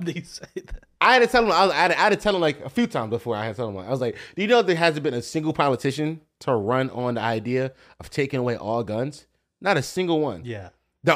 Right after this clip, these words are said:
Speaker 2: the most, the most they wanna do is restrict access to certain guns.
Speaker 1: But to them, they think that that's
Speaker 2: They're taking all, like, I'm like, "No,
Speaker 1: Yeah.
Speaker 2: no, no. Nobody wants to take your guns. You can still have guns.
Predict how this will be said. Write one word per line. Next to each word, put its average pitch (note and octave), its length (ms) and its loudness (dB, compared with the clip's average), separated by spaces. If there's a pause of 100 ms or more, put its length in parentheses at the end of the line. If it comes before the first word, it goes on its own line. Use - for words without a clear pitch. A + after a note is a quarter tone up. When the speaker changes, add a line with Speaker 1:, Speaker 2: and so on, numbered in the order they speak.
(140)
Speaker 2:
the E3+ 160 6
most, A3 280 6
the G3+ 100 4
most A3 180 6
they C#4 80 2
wanna B3 200 4
do A3 180 0
is D#3+ 160 -2
restrict D3 480 2 (260)
access F3+ 460 2
to D3 160 -4
certain D#3+ 420 2
guns. A2+ 560 -2 (100)
Speaker 1:
But C#3+ 140 -6
to D3+ 100 -6
them, D3 360 2
they C3 140 -6
think B2+ 320 -8
that A2+ 180 -10
that's A2+ 240 -10
Speaker 2:
They're C3 80 -4
taking C#3+ 340 2
all, D3 140 6
like, D3 240 4
I'm F#3+ 100 6
like, G3+ 140 6
"No, A3 100 4
Speaker 1:
Yeah. B3 80 2
Speaker 2:
no, A3 140 6
no. - 0 -
Nobody C4+ 400 6
wants C4+ 220 4
to A#3+ 100 0
take - 260 0
your F#3+ 140 2
guns. E3 420 0 (420)
You G#3+ 140 4
can D4+ 140 2
still E4 200 4
have B3 320 4
guns. E3+ 500 2